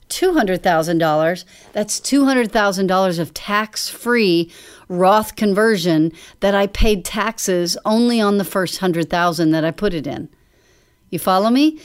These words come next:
So you will pay, if you're in a fifteen percent tax bracket, that'll cost you fifteen thousand, even if it's twenty thousand. Okay? Then you pay twenty thousand to get that Roth started as a conversion.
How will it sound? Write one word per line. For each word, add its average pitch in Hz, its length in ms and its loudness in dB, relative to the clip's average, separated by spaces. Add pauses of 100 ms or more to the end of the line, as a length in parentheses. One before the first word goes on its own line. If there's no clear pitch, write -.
(140)
So - 140 -2
you 226 200 4
will 262 160 2
pay, 247 440 4
if 208 100 0
you're 240 140 0
in 247 100 0
a 214 40 -2
fifteen 233 420 -2
percent 208 360 -4
tax 262 260 -4
bracket, 165 480 -4 (420)
that'll 214 220 2
cost 240 340 -4
you 214 60 0
fifteen 226 500 0
thousand, 202 440 0
even 214 200 0
if 269 80 2
it's 247 180 -8
twenty 339 380 2
thousand. 147 500 -4 (800)
Okay? 220 540 2 (540)
Then 214 240 0
you 262 100 4
pay 254 180 0
twenty 254 380 2
thousand 220 580 0
to 226 100 -2
get 233 300 0
that 208 180 0
Roth 202 360 2
started 214 760 2 (360)
as 202 200 2
a 208 80 4
conversion. 208 920 0